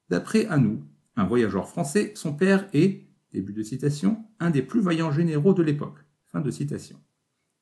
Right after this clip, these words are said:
Auquel Ménélique deux fait appel afin de réprimer une rébellion locale en mille huit cent soixante-dix-sept. En outre, il participe à la conférence de Bourou-Meda, permettant à Anou d'ajouter qu'il est, début de citation,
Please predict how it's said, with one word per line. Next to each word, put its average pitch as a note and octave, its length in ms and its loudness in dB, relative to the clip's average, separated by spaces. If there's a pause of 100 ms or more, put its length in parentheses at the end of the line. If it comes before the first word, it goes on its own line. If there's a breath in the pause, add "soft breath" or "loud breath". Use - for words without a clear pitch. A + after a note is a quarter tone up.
(180)
Auquel G2+ 320 -2
Ménélique D3 440 0
deux F#3 200 4
fait F#3 240 0
appel F#3+ 480 2
afin D#3 240 -4
de C#3 100 0
réprimer D3+ 640 -2
une F3+ 140 4
rébellion C3 420 0
locale D3 440 0
en C3+ 100 2
mille D3 120 2
huit D#3 80 -4
cent F#3+ 120 0
soixante-dix-sept. D3+ 760 -4 (840)
En E3 160 6
outre, C3+ 320 2
il D3 160 0
participe F3+ 540 -2
à C#3+ 60 -2
la B2+ 100 2
conférence F3 520 0
de C3+ 100 2
Bourou-Meda, C3 800 0 (380 soft breath)
permettant E3+ 500 2
à D#3+ 120 0
Anou D3+ 260 2
d'ajouter D#3+ 540 0
qu'il G#2+ 220 -2
est, - 280 0 (320)
début F#2+ 260 -2
de F#2+ 100 -4
citation, - 540 -4